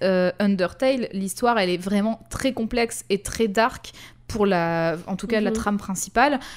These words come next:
Speaker 1: que là, j'occulte vraiment volontairement, sauf, euh, cette histoire des sept âmes humaines. Mais à côté de ça, tous les personnages sont hauts en couleur, et en fait, tu t'éclates de ouf,
Speaker 2: Mhm.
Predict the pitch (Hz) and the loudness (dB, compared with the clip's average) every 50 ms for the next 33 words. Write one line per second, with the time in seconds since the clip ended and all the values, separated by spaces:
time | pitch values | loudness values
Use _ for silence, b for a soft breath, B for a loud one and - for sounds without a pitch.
0 | B B - - 277 285 277 - 214 214 240 269 240 202 175 214 214 208 - - | B B 0 4 4 4 6 4 4 4 4 4 4 4 2 2 0 0 0 -2
1 | 277 240 - 233 196 202 208 220 233 226 202 208 202 185 180 190 180 180 202 233 | -4 -4 -4 -4 -2 -2 0 2 2 2 2 2 2 2 0 0 0 2 2 2
2 | 247 - 247 - - - 214 202 - - 170 160 - - 170 - 185 - - 202 | 0 0 -4 -6 -4 -4 -4 -4 -4 -6 -6 -6 -6 -8 -8 -8 -10 -4 -2 -2
3 | 202 185 180 170 - - 190 180 - - - 190 185 180 180 180 190 214 247 285 | -2 0 -2 -2 -2 -2 -4 -4 -4 -4 -2 -2 0 0 0 0 0 0 0 0
4 | 262 B B B B B B - 208 240 233 202 - - 202 202 202 202 - 269 | -2 B B B B B B 2 4 4 4 4 2 0 0 2 0 0 2 2
5 | 269 262 262 - 247 226 214 202 190 190 - 214 226 226 - - 202 - - 233 | 2 2 0 0 -2 0 0 0 0 0 0 0 -2 0 0 -2 -2 0 4 4
6 | 233 220 208 196 - - 220 220 226 240 247 247 - 202 196 180 180 220 208 - | 6 6 4 2 0 0 2 4 4 4 2 2 0 -2 -2 0 0 -2 -4 -4
7 | - - - 214 208 - 247 240 240 240 - 190 190 185 208 - - - 311 320 | -6 -2 -2 -2 0 2 0 0 0 -2 -6 -6 -4 -4 -4 0 6 8 8 8
8 | - - - - 220 220 208 220 220 220 | 6 2 -4 -6 -4 -4 -2 -4 -4 -4